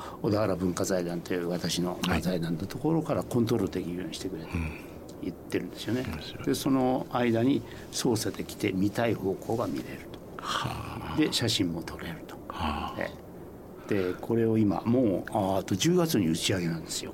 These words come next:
Speaker 2: あら。
Speaker 1: ええ。もういよいよ迫ってるんですけどね。
Speaker 2: すごいですね。
Speaker 1: うん。
Speaker 2: ドキドキですね。最後にですね、
Speaker 1: ええ。
Speaker 2: 必ずゲストの方に伺ってるんですが、
Speaker 1: うん。うん。
Speaker 2: 杉本さんにとっての
Speaker 1: うん。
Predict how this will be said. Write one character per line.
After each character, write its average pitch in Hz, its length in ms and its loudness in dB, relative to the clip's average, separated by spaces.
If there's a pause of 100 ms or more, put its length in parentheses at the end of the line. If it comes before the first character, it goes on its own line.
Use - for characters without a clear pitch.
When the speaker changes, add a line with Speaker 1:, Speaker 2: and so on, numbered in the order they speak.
Speaker 2:
あ - 100 2
ら。 - 160 2 (380)
Speaker 1:
え 90 240 0
え。 - 120 -16 (600)
も 107 80 4
う 95 60 4
い 98 80 4
よ 104 100 6
い 95 60 4
よ 80 180 -2
迫 92 260 0
っ 85 40 -6
て - 140 -8
る - 60 -8
ん - 20 -14
で - 60 -14
す - 120 -8
け - 80 -12
ど - 60 -10
ね。 - 60 -10 (500)
Speaker 2:
す - 200 -6
ご 82 120 -4
い - 20 0
で 92 60 -2
す - 140 -4
ね。 69 160 -6 (220)
Speaker 1:
う 113 60 0
ん。 98 60 4
Speaker 2:
ド 104 100 6
キ 110 80 2
ド 90 100 6
キ 67 80 -2
で 65 80 -4
す - 120 -4
ね。 69 120 -8 (1700)
最 147 220 4
後 101 100 6
に 87 100 6
で 85 80 2
す - 120 0
ね、 95 220 4
Speaker 1:
え 98 280 2
え。 - 240 0
Speaker 2:
必 135 160 6
ず 127 80 4
ゲ 127 100 6
ス - 100 2
ト 110 60 6
の 90 80 4
方 98 220 2
に 92 60 6
伺 90 200 4
っ 90 40 0
て - 120 -2
る 95 80 6
ん 92 80 6
で 90 60 6
す 90 100 4
が、 90 240 2 (320)
Speaker 1:
う - 40 4
ん。 - 20 6
う 92 40 6
ん。 87 180 2 (280)
Speaker 2:
杉 151 200 4
本 151 120 4
さ 127 120 4
ん 107 40 6
に 98 60 6
と 104 100 0
っ 101 40 0
て - 180 0
の 92 240 4 (400)
Speaker 1:
う 160 40 6
ん。 110 200 6